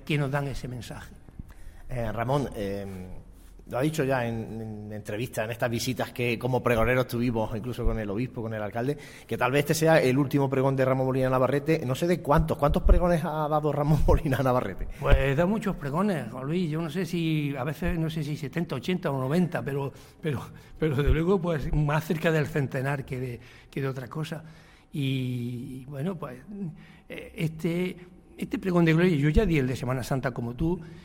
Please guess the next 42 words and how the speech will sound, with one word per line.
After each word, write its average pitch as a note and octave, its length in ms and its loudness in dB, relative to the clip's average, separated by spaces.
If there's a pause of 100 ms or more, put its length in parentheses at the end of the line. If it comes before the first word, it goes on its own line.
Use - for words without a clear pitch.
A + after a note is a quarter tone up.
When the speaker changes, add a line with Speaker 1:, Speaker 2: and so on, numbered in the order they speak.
(120)
Speaker 1:
y C3+ 300 -4
con B2 320 -8
eso, C#3 180 -2
pues, D3+ 180 -4
ya C#3 140 0
me D3+ 100 2
sentí D#3 600 -2 (240)
muy D3+ 100 0
satisfecho. C#3+ 540 -2
Lo B2 80 -4
dije C3 180 -4
incluso D3 300 -6
al A#2 60 -12
final C3+ 200 -6
del B2+ 120 -8
pregón: C3+ 340 -6
"Me B2 100 -6
puedo C3+ 280 0
morir B2 260 -2
tranquilo", A#2 500 -8
¿no? C3 120 -10
Porque B2+ 240 -12
pregonar B2+ 360 -8
la C3+ 60 -6
Semana C3+ 240 -6
Santa B2+ 220 -8
de B2 80 -8
Jaén C3+ 300 -6 (360)
para C3 160 -6
mí C3 140 -4
fue B2+ 160 -8
uno B2+ 360 -2
de C#3 220 -10
los A#2+ 140 -8
grandes B2 260 -4
honores A2+ 380 -6 (260)
que - 100 -8
he - 40 -4
recibido B2+ 420 -4
en A#2+ 80 -6
mi A#2 120 -8
vida. C3 200 -6